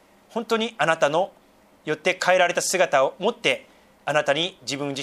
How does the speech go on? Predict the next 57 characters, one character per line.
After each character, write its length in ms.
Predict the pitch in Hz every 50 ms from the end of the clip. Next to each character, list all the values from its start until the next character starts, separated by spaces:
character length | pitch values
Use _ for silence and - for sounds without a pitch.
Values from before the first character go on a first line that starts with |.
| - -
身 80 | 139 135
を 200 | 156 190 208 -
捧 240 | - - - - 147
げ 80 | 135 135
る 80 | 131
こ 60 | -
と 80 | - 139
が 40 | 131
で 100 | - 135
き 100 | - 175
ま 100 | 185 175
す 120 | - 175
よ 100 | 151 135
う 40 | 135
に、 220 | 165 196 196 - - _ _ _ _ -
ど 120 | 147 143
う 20 |
か 180 | - - 131 -
助 180 | 131 - - 160
け 40 |
て 80 | 151 147
く 80 | 143 139
だ 80 | 143
さ 180 | 135 - 156 160
い。 100 | 190 - -
お 80 | 160
願 160 | 143 151 156
い 40 | 156
い 20 | 143
た 80 | -
し 120 | 151 - 175
ま 120 | 180 190
す。 180 | - - - - _ _ _ _ _ _ _ _ _ _ _ _ _ _ _ _ _ _ _ _
神 160 | - - 143 131
様、 340 | 139 127 139 160 170 - - _ _ _ _ _ _ _
あ 80 | - 131
り 60 | 147
が 80 | 156 151
と 80 | 160
う 20 | 151
ご 40 | 139
ざ 100 | 156 170
い 40 |
ま 80 | 165 165
し 80 | 160 -
た。 180 | - 160 - - - _ _ _ _ _ _ _ _ _
私 240 | - 151 160 180 175
た 80 | 175 170
ち 100 | - 170
に 100 | 160 151
こ 120 | - 170
の 100 | 170 170
尊 440 | 160 - - 180 180 - - 233 233
い 140 | 202 135 - _ _ _ _ _ _ _ _ _
賜 200 | - 165 165 165
物 220 | 160 156 156 156
と 280 | 147 - 170 185 185